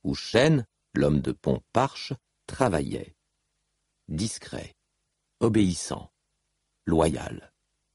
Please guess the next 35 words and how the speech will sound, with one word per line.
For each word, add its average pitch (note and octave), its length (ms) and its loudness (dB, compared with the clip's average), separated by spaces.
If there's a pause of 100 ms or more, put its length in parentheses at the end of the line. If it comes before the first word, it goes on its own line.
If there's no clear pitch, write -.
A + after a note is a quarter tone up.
(500)
Teft C#3 520 2
ne A2 140 6
lui G#2+ 120 6
faisait G#2 260 2
toujours - 240 2
pas G2 100 2
confiance. - 720 -6 (640)
Une - 180 -2
partie - 360 2
de E2 80 2
Kaladin F2 540 4
s'en D#2 220 0
réjouissait. D#2+ 720 -2 (880)
Seal D3+ 440 2 (160)
atterrit A2 460 2
sur - 200 -6
le - 100 -4
mur B2 220 2
près - 140 -6
de A1+ 100 -8
lui, C3+ 340 2 (220)
les D#2 160 0
pieds - 160 -8
plantés A#2+ 400 2
contre - 240 0
la C2 120 -4
paroi, A#2+ 480 2 (220)
regardant F#2+ 440 0
vers D#2+ 160 0
le C#2 60 -2
ciel. « - 540 -10 (1200)
Réfléchis », - 800 -8 (760)
se - 140 -4
dit D#2+ 180 0
Kaladin. « B1+ 520 -4